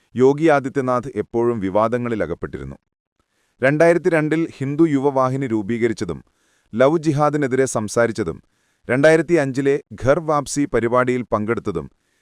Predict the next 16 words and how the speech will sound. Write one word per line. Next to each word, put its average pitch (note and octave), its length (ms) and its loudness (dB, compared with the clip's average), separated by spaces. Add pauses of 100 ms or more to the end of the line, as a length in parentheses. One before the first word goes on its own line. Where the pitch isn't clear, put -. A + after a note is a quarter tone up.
(140)
രണ്ടായിരത്തിയേഴിലെ D3 840 4
പ്രകോപനപരമായ C3+ 1000 0
പ്രസംഗവും A#2+ 680 -2
അദ്ദേഹത്തെ A2 420 -2
വിവാദങ്ങളിലാക്കി. G2+ 880 -2 (800)
സൂര്യനമസ്കാരത്തെ E3+ 920 4
അംഗീകരിക്കാത്തവർ C#3 960 0 (360)
കടലിൽ D#3+ 380 4
മുങ്ങിച്ചാകണം C#3+ 880 -2
അല്ലെങ്കിൽ B2+ 400 0
ഇരുണ്ട C3 320 -2
മുറിയിൽ C3+ 380 0
ജീവിക്കണം C3+ 560 -4
തുടങ്ങിയ A#2+ 360 -2
അദ്ദേഹത്തിന്റെ G#2+ 440 -2
പ്രസ്താവനകൾ G2+ 680 -4